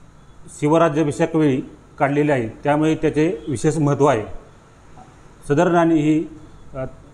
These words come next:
विहम, तालुका खेड, जिल्हा पुणे येथे, अ, एका मेंढपाळाला सापडली होती. साधारण ही नाणी एकशे सत्तेचाळीस असून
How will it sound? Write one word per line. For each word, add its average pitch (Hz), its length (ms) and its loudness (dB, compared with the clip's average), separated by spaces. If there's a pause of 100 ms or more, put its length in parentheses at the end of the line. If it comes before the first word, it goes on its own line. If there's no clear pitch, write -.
(100)
विहम, 160 380 2 (260)
तालुका 151 360 2
खेड, 151 300 0 (540)
जिल्हा 139 240 2
पुणे 151 260 0 (160)
येथे, 147 400 -4 (760)
अ, 123 140 -12 (240)
एका 160 380 2 (320)
मेंढपाळाला 151 680 2 (540)
सापडली 151 340 0
होती. 127 380 0 (380)
साधारण 151 380 0
ही 147 100 0
नाणी 156 240 2
एकशे 156 280 -2
सत्तेचाळीस 151 520 0
असून 127 200 -6